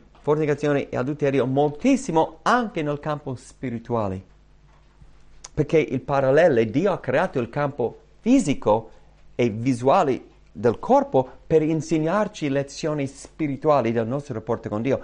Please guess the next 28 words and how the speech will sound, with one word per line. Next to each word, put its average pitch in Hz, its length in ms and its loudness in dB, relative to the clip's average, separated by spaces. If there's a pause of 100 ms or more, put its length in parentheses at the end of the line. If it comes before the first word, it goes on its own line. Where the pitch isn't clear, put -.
(120)
e - 120 -8
quanto 139 440 -2
deve 107 180 0
essere 151 240 -6
un 104 60 -6
rapporto 131 580 0 (200)
esclusivo. 151 1080 -6 (800)
Uno 147 320 0
solo 135 640 -2 (300)
è - 80 -6
il 123 120 0
nostro 110 400 -6
desiderio 101 800 -4 (220)
e 127 120 -2
ci 147 200 -6
fanno, 143 560 -2
ci - 160 -8
facciamo 143 420 -2
vedere, 139 640 0 (600)
presen-, 139 440 -2
ci - 180 -12
presentiamo 143 760 0
ad 131 180 -2
uno 123 300 -2
solo, 101 580 -4
come 120 180 -6
la 123 100 0
sposa. 123 540 -2